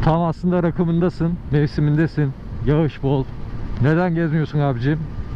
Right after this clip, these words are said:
Çünkü artık Barkın Bey var. Oğlan doğduğu için hanım tüm gün beni salmıyor.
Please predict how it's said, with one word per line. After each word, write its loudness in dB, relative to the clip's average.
Çünkü 2
artık 0
Barkın 0
Bey 2
var. 0
Oğlan 2
doğduğu 0
için -2
hanım 2
tüm 6
gün 2
beni 2
salmıyor. 0